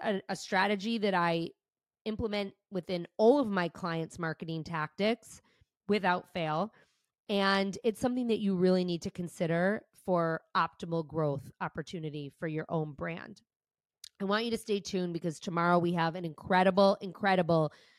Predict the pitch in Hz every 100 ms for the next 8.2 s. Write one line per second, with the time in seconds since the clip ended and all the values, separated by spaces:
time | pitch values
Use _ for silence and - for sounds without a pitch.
0 | _ - 233 214 233 202 170 - 170 170
1 | 165 - 180 190 175 185 175 151 170 160
2 | - - 180 165 - 180 - 170 170 175
3 | 170 170 - 165 156 - - _ - 247
4 | 233 208 196 185 147 170 185 160 - -
5 | - _ _ _ _ _ _ _ _ _
6 | - 208 226 - - - 214 214 190 180
7 | - - - 226 - 202 190 190 - 180
8 | 175 196